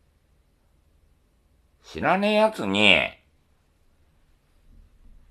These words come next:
まともに向き合うわけねえだろうがよ。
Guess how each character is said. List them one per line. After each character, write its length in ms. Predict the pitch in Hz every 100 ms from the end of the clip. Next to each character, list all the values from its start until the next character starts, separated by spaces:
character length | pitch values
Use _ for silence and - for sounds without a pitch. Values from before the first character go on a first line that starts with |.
| - - - - - - - -
ま 160 | 71 -
と 160 | 147
も 80 | 160
に 140 | 156
向 280 | 131 98 104
き 200 | 101 185
合 100 | 196
う 40 | 123
わ 140 | 85
け 100 | -
ね 160 | 67 135
え 40 | 190
だ 100 | 165
ろ 120 | 78
う 20 |
が 100 | 55
よ。 200 | 50 -